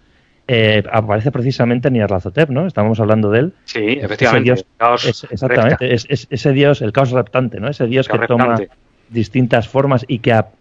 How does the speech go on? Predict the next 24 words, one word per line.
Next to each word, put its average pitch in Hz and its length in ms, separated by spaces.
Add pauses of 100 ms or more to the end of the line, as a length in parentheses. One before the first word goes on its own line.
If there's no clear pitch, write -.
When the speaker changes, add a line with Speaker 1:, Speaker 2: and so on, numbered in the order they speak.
(140)
Speaker 1:
a 120 100
diferencia 117 440
de 165 140
todos 185 400
los 151 360
demás 123 380
dioses 123 300
del 107 100
panteón 110 560 (300)
Lovecraftiano, 117 720 (300)
eh, 113 200
se 120 160
dirige 107 300
directamente 131 640
a 95 40
los 95 120
personajes 110 380
protagonistas 113 560
y, 113 120
y 104 180
entabla 120 340
conversaciones 110 540
con 107 160
ellos, 156 220